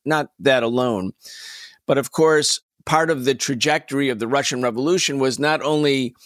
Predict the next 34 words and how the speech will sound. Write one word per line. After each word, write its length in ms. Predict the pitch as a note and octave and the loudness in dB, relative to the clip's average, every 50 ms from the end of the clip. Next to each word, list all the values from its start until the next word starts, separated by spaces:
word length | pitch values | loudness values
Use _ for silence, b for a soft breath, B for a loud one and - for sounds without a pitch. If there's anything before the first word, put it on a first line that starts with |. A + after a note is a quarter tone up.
| B B B B B B B B _ | B B B B B B B B _
did 240 | - C3+ C3 B2+ A#2 | 2 2 2 2 2
the 80 | B2 A#2+ | 0 2
revolution 680 | B2 C#3 C#3 B2 C3+ C#3+ D3 D3 - - D3+ C3 B2+ | 2 2 2 2 2 2 2 2 2 0 0 0 0
happen 640 | B2 B2+ C3 C3+ C3 - - C3 B2+ B2 A#2+ G#2+ - - _ _ _ _ _ | 0 2 2 0 0 0 0 0 0 0 -2 -4 -6 -10 _ _ _ _ _
to 100 | - C#3 | -2 0
the 200 | B2+ C#3 C#3 - - | 0 0 0 0 2
east 340 | F3+ G3 G#3 F#3+ - - D#3 | 2 4 4 4 4 2 2
of 120 | C#3+ C#3+ | 2 4
where 160 | D3 C#3+ C#3 | 4 4 4
Marx 420 | C3 C3 D3 D3+ D#3+ D#3+ - - D3+ | 4 2 2 2 2 0 0 -2 -2
and 100 | C#3 C3+ | -2 0
Engels 480 | - C#3 D3+ D#3+ D3+ D3 C#3+ C#3+ C3+ - | 0 0 0 2 2 2 2 2 2 0
had 180 | C3+ B2+ G#2+ - | -2 -2 -2 0
projected 580 | B2+ A#2+ A2+ A#2+ C#3+ C#3+ C#3+ - - C#3 B2 | -2 -2 0 2 0 0 0 0 -2 -2 0
the 80 | G#2+ A#2+ | -2 -2
first 320 | - - C3+ C3 B2 - | -2 0 0 2 2 2
socialist 520 | - C#3 B2+ A#2+ - B2+ B2 A#2+ G2+ - B2 | 2 2 0 0 2 2 0 0 2 2 2
revolutions 580 | B2+ A#2+ A2+ B2 C3 C3 A#2+ - C3 B2 A2 | 2 2 2 2 2 2 2 0 -2 -2 -4
to 120 | - A2 G2+ | -4 -4 -2
take 260 | - B2+ A2+ G#2+ - | 0 0 0 0 0
place, 360 | - D3 D3+ C#3+ A#2 A2 - | 2 2 2 4 2 0 0
they 100 | - B2+ | 2 2
were 120 | B2+ B2+ B2 | 2 2 2
thinking 400 | - C#3+ C3 - - A#2 A2+ A#2 | 0 -2 -2 0 -2 -2 0 2
Western 400 | A#2 G#2+ A#2 - - G2+ G#2 A2+ | 2 2 0 0 -2 -2 0 2
Europe. 360 | B2 C#3 C3+ A#2+ G#2 F#2 - _ _ B B B B B B B B B B B B B B B B _ _ | 4 4 4 4 2 0 -2 _ _ B B B B B B B B B B B B B B B B _ _
Not 200 | - D#3+ F3 F#3 | 0 2 2 4
only 200 | G3+ F#3+ F#3 E3 | 4 2 2 2
did 200 | D3 D3+ D#3 C#3+ | 2 2 2 2
it 80 | C3 C3+ | 0 0
happen 420 | C3 F3 E3+ F3 - - D#3 C#3+ | 0 2 2 2 2 0 0 0
there, 160 | C#3+ C#3 C3 | 2 2 0
but 180 | B2 A#2+ D3 C#3+ | 0 2 2 2
it, 140 | D3 D3 | 2 0